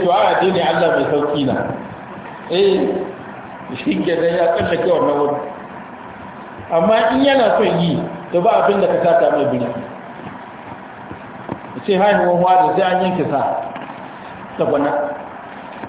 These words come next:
Wa kallafa mu wannan. Kuma san ga ba san da ya isa layya ba. Ba san da ya isa sunan ba. Iyaka al'adu ne kawai.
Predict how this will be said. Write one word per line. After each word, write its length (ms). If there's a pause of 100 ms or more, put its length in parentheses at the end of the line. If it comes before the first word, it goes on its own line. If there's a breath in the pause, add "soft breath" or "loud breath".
(140)
Wa 120
kallafa 440
mu 160
wannan. 260 (2250)
Kuma 240
san 160
ga 80
ba 220
san 140
da 80
ya 80 (100)
isa 100
layya 360
ba. 80 (1160)
Ba 180
san 160
da 60
ya 80
isa 200
sunan 320
ba. 120 (3750)
Iyaka 400
al'adu 720
ne 240
kawai. 240